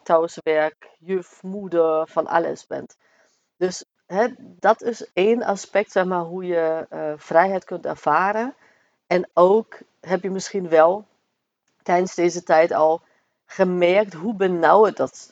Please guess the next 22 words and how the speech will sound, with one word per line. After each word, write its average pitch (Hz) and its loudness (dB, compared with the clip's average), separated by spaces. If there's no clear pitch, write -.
hoe 185 -14
benauwd 175 0
dat, 156 -6
eh, 156 -2
soms 156 -8
kan 180 -4
voelen 175 -2
als 190 2
je 175 -2
vrijheid 170 0
wordt 160 -8
ontnomen. 151 -12
En 175 0
wellicht 170 0
heb 175 2
je 160 2
eerder 180 2
nog 151 -6
nooit 170 -2
over 156 -4
nagedacht 156 0
van, 147 -4